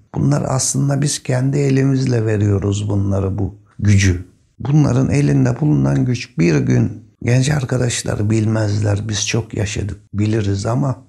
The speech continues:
tedbirliydi. Eski insan zaten bunların hep alternatifini üretmiştir. Her şeyin bir alternatifi olması lazım. Elektrik kesildiğinde biz hemen isyan ediyoruz. Düşünün, bunda da bizim uyanmamız lazım.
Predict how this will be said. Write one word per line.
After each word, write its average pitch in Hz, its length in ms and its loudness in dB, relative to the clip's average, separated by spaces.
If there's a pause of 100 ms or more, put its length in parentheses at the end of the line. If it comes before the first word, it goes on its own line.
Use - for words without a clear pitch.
(160)
tedbirliydi. 104 800 0
Eski 101 420 -4
insan 104 380 -2
zaten 104 500 0
bunların 104 440 0
hep - 240 -4
alternatifini 101 920 -2
üretmiştir. - 1040 -4 (100)
Her - 180 -4
şeyin 107 460 -4
bir 104 300 -6
alternatifi 95 800 -8
olması 101 540 -6
lazım. - 400 -10 (160)
Elektrik 117 680 -2
kesildiğinde 110 1000 0 (320)
biz 131 500 0 (120)
hemen 127 360 2
isyan 110 560 2
ediyoruz. 104 840 -2 (260)
Düşünün, 131 600 -2 (300)
bunda 135 360 0
da 139 140 0
bizim 120 360 -2
uyanmamız 117 720 0
lazım. 113 480 -6